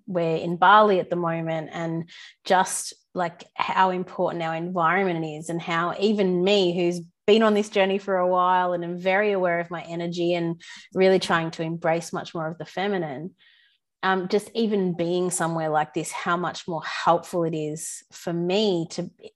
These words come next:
give myself permission. It's almost like I still need permission to surround myself with that slower energy, with a more connected kind of spiritual energy.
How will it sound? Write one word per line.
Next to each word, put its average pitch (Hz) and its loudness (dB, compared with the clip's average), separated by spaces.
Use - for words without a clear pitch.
give 240 0
myself 269 0
permission. 196 -4
It's - -10
almost 196 -4
like 202 -6
I 190 -8
still 196 -6
need 185 -4
permission 165 -6
to 196 -2
surround 175 2
myself 170 -2
with 165 -4
that 165 2
slower 170 0
energy, 160 -6
with 160 -8
a 165 -8
more 160 -6
connected 175 -8
kind 156 -6
of 160 -10
spiritual - -2
energy. 156 -8